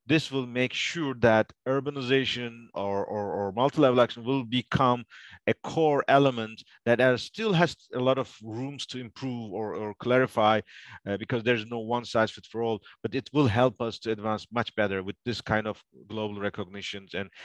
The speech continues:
and new, uh, mechanisms in, in place. So, um, with that, we have ten minutes left. Um, I mean, we were thinking of in the past couple of months, we had extended even to seventy-five minutes.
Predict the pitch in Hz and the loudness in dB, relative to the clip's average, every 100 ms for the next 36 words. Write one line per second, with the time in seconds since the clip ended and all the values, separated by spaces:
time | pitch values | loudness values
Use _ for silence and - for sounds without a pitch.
0 | - - 101 98 110 120 120 110 - 107 | -14 -2 0 0 -4 -4 -4 -4 -4 -2
1 | 104 101 98 101 - 113 113 101 90 90 | 2 0 0 -2 0 2 2 0 -6 -12
2 | - - 98 95 117 113 - 101 67 - | -14 -12 -12 -10 -12 -10 -2 0 0 -6
3 | - - - - - _ - 214 139 - | -18 -20 -20 -20 -20 _ 4 6 6 4
4 | - 156 156 - _ _ _ _ _ _ | 4 6 6 2 _ _ _ _ _ _
5 | - - 127 151 196 175 165 170 170 185 | -16 -2 2 6 8 10 8 6 6 4
6 | 214 240 226 - 147 139 - - 139 135 | 4 2 0 2 4 4 0 -4 0 2
7 | 135 135 _ - 143 139 139 180 170 170 | 0 -4 _ -10 -6 -4 -2 0 2 6
8 | 160 147 - 165 170 175 160 147 143 147 | 6 2 -4 -10 -8 -2 0 0 0 0
9 | 143 - 147 147 135 131 147 143 - - | 0 0 -4 -2 -4 0 -2 -2 -12 -16
10 | - - 127 139 123 98 - 147 147 139 | -20 -4 4 6 6 2 2 0 2 0
11 | 143 139 - 135 127 123 117 135 127 135 | -2 -4 -6 -4 -2 -2 0 -2 2 4
12 | 131 151 151 - | 4 4 4 2